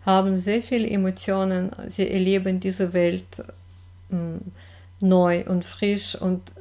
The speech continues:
sie kennen diese Welt noch nicht. Und viele Ereignisse in dem, im Leben von einem kleinen Kind, ähm, her-, hervorrufen sehr viele Emotionen. Und in diesem Moment rennt das Kind zu,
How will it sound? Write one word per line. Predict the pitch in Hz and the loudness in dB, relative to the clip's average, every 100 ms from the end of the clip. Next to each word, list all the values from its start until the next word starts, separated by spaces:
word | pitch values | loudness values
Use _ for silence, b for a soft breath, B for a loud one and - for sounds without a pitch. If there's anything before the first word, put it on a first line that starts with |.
| - | -12
sie | 185 - 196 202 - - | -12 -6 -8 -8 -16 -4
kennen | 214 214 196 | -2 0 0
diese | 175 180 170 | -2 -4 -4
Welt | 160 156 | -4 -4
noch | 170 160 - | -10 -12 -10
nicht. | 160 165 - | -12 -12 -12
Und | - 170 - | -10 -10 -12
viele | - - 208 202 - | -16 -6 -2 -2 -2
Ereignisse | 190 180 196 208 202 175 - 175 | -4 -4 -4 -4 -2 -6 -6 -8
in | 170 180 170 170 | -6 -6 -8 -6
dem, | 170 165 170 - B B B - 208 - - - | -6 -6 -8 -14 B B B -16 -16 -16 -20 -2
im | 196 | 2
Leben | 185 220 220 208 190 | 4 4 2 0 -2
von | 185 185 - | -4 -6 -2
einem | 180 180 | -2 -2
kleinen | 180 180 175 180 | -2 -2 -2 -4
Kind, | - 196 180 185 - B B B B B B B | -4 -2 -2 -4 -16 B B B B B B B
ähm, | 190 160 156 156 - - - - 180 | -8 -6 -6 -8 -12 -18 -20 -16 -10
her-, | - 180 - - - | -4 -4 -6 -18 -10
hervorrufen | 196 185 190 190 190 190 185 180 | -6 -4 -2 -2 -2 -4 -4 -6
sehr | 180 | -8
viele | - 180 170 | -8 -6 -4
Emotionen. | 165 170 - 165 151 151 | -6 -10 -6 -4 -4 -8
Und | - 180 180 | -6 -6 -4
in | 196 196 | -2 -2
diesem | 247 254 247 | -4 -6 -4
Moment | 240 196 180 175 - | -2 -2 -2 -4 -4
rennt | 220 214 | -2 -2
das | 185 - | -4 -6
Kind | 202 190 | -4 -4
zu, | 185 - 170 170 170 | -4 -6 -4 -4 -6